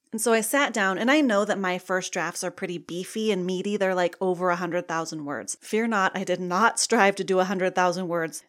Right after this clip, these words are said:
that November, though in past years I had done double the competition. But that was in a different time, in a different lifetime almost. I had not as many life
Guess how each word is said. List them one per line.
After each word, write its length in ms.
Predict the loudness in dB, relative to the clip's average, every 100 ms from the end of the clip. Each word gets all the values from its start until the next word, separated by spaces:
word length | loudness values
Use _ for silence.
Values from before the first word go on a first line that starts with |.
| -2
that 200 | 0 0
November, 500 | -2 -2 0 0 2
though 260 | 4 4
in 220 | 2 -2 -4
past 540 | -8 -4 -2 -2 -2
years 240 | 0 0
I 100 | 0
had 640 | -2 -4 -4 0 0 0 0
done 420 | 0 0 -4 -2
double 400 | 4 4 4 2
the 100 | 0
competition. 720 | -4 -6 -6 -6 -6 -6 -8 -4
But 140 | -2 6
that 180 | 6 6
was 280 | 2 0 -12 _ _
in 120 | -2 -2
a 80 |
different 400 | 0 0 2 0
time, 440 | 0 -2 0 -2 -4 -10 -20 _ -6
in 140 | -4
a 60 | 0
different 380 | 0 2 0
lifetime 540 | 2 2 2 0 0 0
almost. 480 | -2 0 -2 -4 -10 -18 -20 _
I 80 | -4
had 400 | -2 0 0 -4 -10 _ _ _
not 360 | -10 -6 -4
as 160 | -4 0
many 420 | 2 4 4 2
life 640 | 2 2 2 -2 -10 -16